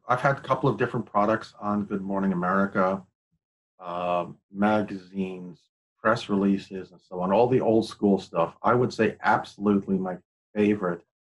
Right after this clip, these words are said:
has been in the gift bags at the Oscars. That's been a lot of fun. Um, w-, we have products that you would never expect to be written up in, in, uh, Paris Vogue, to be written up in Paris Vogue. Um,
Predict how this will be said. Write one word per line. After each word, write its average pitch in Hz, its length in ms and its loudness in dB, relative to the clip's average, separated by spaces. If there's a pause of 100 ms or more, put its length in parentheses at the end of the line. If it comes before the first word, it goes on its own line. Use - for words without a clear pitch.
(300)
has 95 160 -4
been 90 280 -6
in 98 160 -16
the 95 80 -16
gift - 340 -14
bags 90 400 -4
at - 140 -16
the - 80 -16
Oscars. - 560 -18 (680)
That's 113 260 2
been 95 180 -14
a 80 40 -6
lot 78 280 -4
of - 100 -18
fun. - 240 -18 (880)
Um, 90 640 -4 (200)
w-, 101 320 -8
we 107 180 2
have 95 200 0
products 98 380 2
that 87 180 -6
you 101 60 4
would 92 160 2
never 110 320 6
expect 101 480 -2
to 82 60 -12
be 92 120 -10
written 92 340 -2
up 90 200 -6
in, 82 120 -10 (600)
in, 92 60 -20 (120)
uh, 85 220 -8 (160)
Paris 87 400 0
Vogue, 95 280 2
to - 40 -20
be 85 120 -4
written 82 280 -4
up 85 160 -8
in 76 100 -16 (120)
Paris 78 360 0
Vogue. 92 320 -2 (600)
Um, 95 640 2